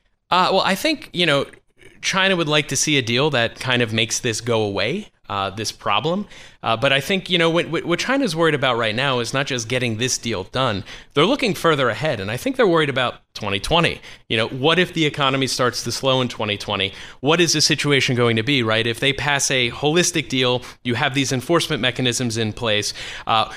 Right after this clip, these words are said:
will the bluster continue from the administration, uh, as, you know, if, if growth is slowing ahead of the election and China becomes another target despite this deal? So I think that is a bit of a concern.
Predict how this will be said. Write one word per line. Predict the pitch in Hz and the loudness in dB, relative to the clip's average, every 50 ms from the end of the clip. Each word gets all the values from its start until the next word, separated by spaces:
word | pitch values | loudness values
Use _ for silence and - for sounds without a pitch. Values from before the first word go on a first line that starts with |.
| - - | -6 0
will | 135 147 156 | 2 2 2
the | 147 156 | 2 0
bluster | 127 117 151 160 175 180 - - - 175 170 | 0 2 2 2 2 2 0 0 0 0 0
continue | 170 - 160 147 135 - - 190 190 185 165 143 | 0 0 -2 -2 -2 0 0 0 2 2 0 0
from | 123 - 143 135 127 | 0 -2 -2 0 0
the | 135 131 | 0 0
administration, | 127 123 127 131 127 123 - - - 156 156 160 156 - - 131 110 104 104 - - - - - | 0 0 -2 -2 -2 -2 -2 -2 0 2 2 2 2 0 0 0 -2 -2 -4 -8 -12 -16 -8 -2
uh, | - 113 107 101 101 - - - | 0 2 4 4 2 2 0 0
as, | 107 117 117 120 117 104 - 123 | 0 2 2 2 2 0 0 0
you | 123 | 2
know, | 113 107 110 | 2 2 2
if, | 113 117 | 2 0
if | - 127 - - | -2 -4 -6 -4
growth | - 131 127 135 143 - - | -2 0 2 2 2 0 0
is | 135 127 - | 0 0 0
slowing | - 139 139 139 139 143 139 139 135 127 | 2 2 2 4 4 4 4 4 2 2
ahead | 117 120 139 135 | 0 0 0 -2
of | 135 117 | -2 0
the | 123 127 | 0 0
election | 120 117 120 123 123 - - - 135 123 | 2 2 2 0 0 0 -2 -2 -2 -2
and | 117 113 | -2 -2
China | - - 131 127 127 117 | -2 0 0 0 0 -2
becomes | 120 113 - - 135 131 127 110 117 | -4 -6 -4 -2 -2 -2 0 -2 -2
another | 117 123 127 123 123 117 113 | -2 0 0 0 0 -2 -4
target | - - - - 165 156 147 110 113 98 | -6 -6 0 2 2 2 2 0 -2 -6
despite | - 120 - - - 135 139 127 98 | -4 -4 -4 -2 0 0 -2 -2 -2
this | 120 113 107 - | -4 -4 -4 -4
deal? | - 107 80 64 - | -4 -6 -6 -6 -4
So | - 185 | -2 -2
I | 185 | 0
think | - 285 269 - - - - - - - - | 2 0 0 0 -4 -8 -10 -10 -12 -12 -10
that | - 123 123 156 160 175 175 | -6 -2 2 2 2 4 4
is | 180 - 165 | 2 2 2
a | |
bit | 143 156 165 | 2 2 2
of | 165 151 | 0 0
a | - | -2
concern. | - 160 151 - - 156 160 170 190 | -2 -2 -2 0 0 0 0 0 -2